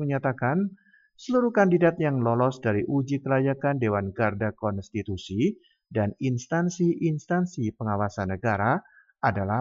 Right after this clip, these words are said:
para kandidat terbaik. Rahbar melanjutkan,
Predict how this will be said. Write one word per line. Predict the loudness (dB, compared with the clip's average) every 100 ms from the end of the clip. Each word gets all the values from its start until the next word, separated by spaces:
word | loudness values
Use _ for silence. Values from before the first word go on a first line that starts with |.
| -2
para | -4 -4 -2
kandidat | -4 -2 0 0 -2 -4
terbaik. | -6 2 2 2 -2 -14 _ _ _ _ _ _ _ _ _ _
Rahbar | 6 8 8 8
melanjutkan, | 8 6 6 6 6 6 0 -4